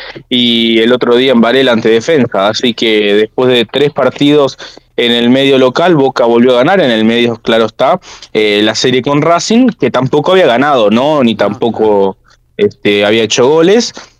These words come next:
Speaker 1: pero, eh, había tenido un pase importante a semifinales de la Copa Libertadores y ahora reencontrándose un poco en el campeonato local y jugando con varios suplentes.
Speaker 2: Ujú.
Speaker 1: Es que la realidad,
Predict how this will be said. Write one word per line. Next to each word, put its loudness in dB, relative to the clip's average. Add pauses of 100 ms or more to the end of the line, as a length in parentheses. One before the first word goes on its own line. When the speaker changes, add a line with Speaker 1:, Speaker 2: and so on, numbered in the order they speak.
(200)
Speaker 1:
pero, 0 (300)
eh, 0
había 2
tenido 0
un 0
pase -2
importante 0
a 0
semifinales 0
de 4
la 2
Copa 0
Libertadores 2 (360)
y 0
ahora 2
reencontrándose 0
un 0
poco 2
en 0
el -2
campeonato 0
local 2
y -2
jugando 2
con 0
varios 2
suplentes. 0 (280)
Speaker 2:
Ujú. -20
Speaker 1:
Es 0
que 2
la 2
realidad, 2